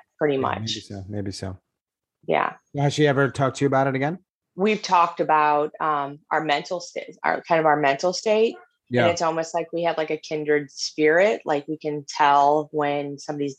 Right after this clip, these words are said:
Speaker 1: you know, when we're down, when I can tell when she's taking her medication and when she's not,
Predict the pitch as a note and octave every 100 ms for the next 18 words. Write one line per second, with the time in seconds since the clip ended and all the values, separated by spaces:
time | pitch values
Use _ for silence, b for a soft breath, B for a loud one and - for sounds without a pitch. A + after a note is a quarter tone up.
0 | - D3+ C#3+ C#3 C#3 C#3 C3+ C#3 C#3 C#3
1 | C#3+ C#3 C#3+ _ B B D3 D3+ F3 F3+
2 | D#3+ D#3+ D#3 - D#3+ - C#3 - E3 D#3+
3 | E3+ F3 F3 F3+ F#3+ G3 F3 C3+ B2+ -
4 | C3 - C3 C#3 F3